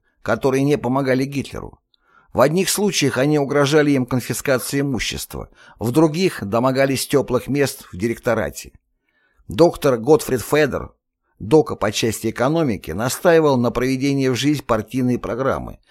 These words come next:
требуя национализации крупного капитала, участия в прибылях, а также отмены рентных доходов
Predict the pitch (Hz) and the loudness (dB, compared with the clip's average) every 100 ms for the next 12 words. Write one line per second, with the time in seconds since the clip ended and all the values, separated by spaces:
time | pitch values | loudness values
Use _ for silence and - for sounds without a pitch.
0 | - - _ 143 156 135 123 127 - 131 | -20 -20 _ 0 2 4 2 2 0 -2
1 | 131 147 139 - 113 123 123 117 120 - | 2 2 0 -2 -2 -2 -2 0 0 -2
2 | - 156 - 87 64 - _ - - 113 | -4 -4 -2 -2 -4 -12 _ -18 -6 -2
3 | - 135 - 127 113 - 165 131 87 67 | 2 2 0 -2 -2 0 0 0 -4 -6
4 | - _ - 127 190 143 135 123 151 147 | -14 _ -6 0 0 2 0 0 0 0
5 | 135 - - 123 139 107 110 98 - - | 0 -4 -4 -2 -2 -2 -4 -2 -4 -2
6 | 160 117 - | 0 0 -4